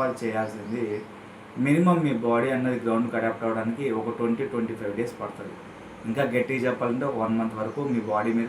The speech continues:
ప్రెషర్ పెట్టద్దండి. ఆ, నార్మల్గా వెళ్ళండి, ఫస్ట్ నార్మల్గా స్టార్ట్ చేయండి. వెళ్ళగానే ఐదు రౌండ్లు, పది రౌండ్లు, ఇరవై రౌండ్లు కొట్టాలి, వెళ్ళిన రోజే,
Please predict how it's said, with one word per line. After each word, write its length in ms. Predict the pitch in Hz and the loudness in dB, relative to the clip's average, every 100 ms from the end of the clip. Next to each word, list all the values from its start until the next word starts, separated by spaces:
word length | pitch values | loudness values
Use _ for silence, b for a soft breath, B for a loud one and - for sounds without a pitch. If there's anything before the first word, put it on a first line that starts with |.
| 110 | -2
ప్రెషర్ 340 | 107 117 110 | -4 -4 -4
పెట్టద్దండి. 500 | 101 104 98 95 92 - - - - - - - | -8 -8 -8 -8 -10 -12 -16 -16 -16 -16 -14 -8
ఆ, 60 | 107 | -2
నార్మల్గా 500 | 107 107 120 139 127 | 0 2 2 2 4
వెళ్ళండి, 640 | 117 120 120 127 139 135 - | 4 4 4 2 0 -2 -4
ఫస్ట్ 420 | 104 - 131 110 113 | -6 -6 -6 -2 0
నార్మల్గా 400 | 104 113 131 127 | 2 2 0 -2
స్టార్ట్ 400 | 127 117 113 117 | 2 2 2 0
చేయండి. 180 | 113 | 0
వెళ్ళగానే 600 | 107 104 110 117 120 120 B B - - | 0 -2 2 2 2 -2 B B -10 -2
ఐదు 260 | 113 120 120 | 2 2 4
రౌండ్లు, 260 | 117 120 | 4 2
పది 240 | 113 117 117 | 2 2 4
రౌండ్లు, 280 | 117 117 | 4 4
ఇరవై 280 | 113 110 113 | 4 4 2
రౌండ్లు 260 | 117 113 113 | 2 0 0
కొట్టాలి, 520 | 113 113 117 117 117 | 0 0 0 2 2
వెళ్ళిన 420 | 113 113 113 117 | 2 2 4 2
రోజే, 440 | 113 117 117 113 | 2 0 2 0